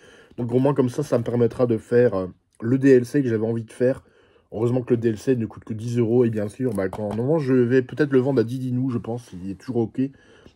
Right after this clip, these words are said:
Je lui ferai à prix d'amis à quinze euros quand je l'aurai fini, voilà. Ensuite, euh, c'était sur MediaMarkt, ça également. Euh, bon, j'ai vu quelques vidéos avant de l'acheter, pour voir si ça allait peut-être me plaire. Bon, je l'ai pris,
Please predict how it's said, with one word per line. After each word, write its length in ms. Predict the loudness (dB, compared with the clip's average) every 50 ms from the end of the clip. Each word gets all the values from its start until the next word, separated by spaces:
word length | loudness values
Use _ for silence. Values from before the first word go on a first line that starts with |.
| _ _ -12
Je 100 | -8 -6
lui 100 | -6 -6
ferai 160 | -2 0 0
à 60 | 0
prix 160 | 0 0 0
d'amis 280 | 0 0 2 2 0 -2
à 80 | -4 -4
quinze 280 | -2 -2 -2 0 0
euros 320 | 0 0 0 0 -2 -4 -6 -10 -10
quand 100 | -10 -8
je 80 | -4 -2
l'aurai 160 | -2 -2 -2
fini, 320 | -4 -6 -8 -8 -8 -10 -12 -18 -20 _ -12
voilà. 240 | -8 -6 -6 -6 -6 _ _ _ _ _ _ _ _ _ _ _ _ _ _ -20 -20 _ _ _ -20 -20 -20 _ _ _ _ _ -2
Ensuite, 580 | 0 0 0 0 -2 -4 -6 -6 -8 _ 2 6
euh, 760 | 8 8 10 10 10 10 8 8 8 8 8 6 4 2 0
c'était 360 | -4 -8 -10 -10 -10 -8 -10
sur 180 | -10 -8 -6 -4
MediaMarkt, 560 | -2 -2 0 2 2 2 0 -2 -4 -6 -6
ça 160 | -2 0 0
également. 600 | 0 2 2 0 0 0 -2 -2 -4 -4 -8 _ _ -10 -6
Euh, 720 | -4 -4 -2 -2 -2 -2 -4 -4 -4 -4 -4 -6 -6 -8
bon, 260 | -10 -12 -14 -14 -12
j'ai 200 | -6 -4 -2 -2
vu 180 | -2 -4 -4
quelques 260 | -2 -2 -2 0 2 2
vidéos 720 | 2 2 0 0 2 6 6 6 6 6 4 4 2 2
avant 180 | 0 -2 -4 -2
de 80 | -2
l'acheter, 440 | -2 -4 -4 -6 -6 -4 -4 -4 -6 _ _ _ _ _ _ _ _ _ _ _ _ _
pour 100 | -4 -2
voir 80 | -2 -2
si 120 | -4 -4
ça 100 | -2 -2
allait 140 | 0 0 -2
peut-être 320 | -4 -4 -4 0 0 0
me 180 | 2 2 0 0
plaire. 280 | 2 2 4 4 4 2
Bon, 140 | -2 -4
je 60 | -2 0
l'ai 100 | 0 0
pris, 280 | 0 -2 -6 -6 -8